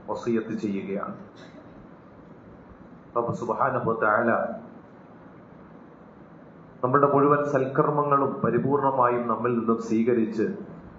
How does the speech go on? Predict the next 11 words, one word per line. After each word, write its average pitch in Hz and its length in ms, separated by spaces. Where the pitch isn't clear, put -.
പാപങ്ങൾ 120 480
പൊറുത്ത് 104 680
നാളെ 117 220
സ്വർഗത്തിന്റെ 123 640
ഉന്നത 120 520
ദറജകളിൽ 120 540
നമ്മെ 107 240
ഏവരെയും 110 440
പ്രവേശിപ്പിച്ച് 107 640
നമ്മെ 101 240
അനുഗ്രഹിക്കുമാറാകട്ടെ. 92 1120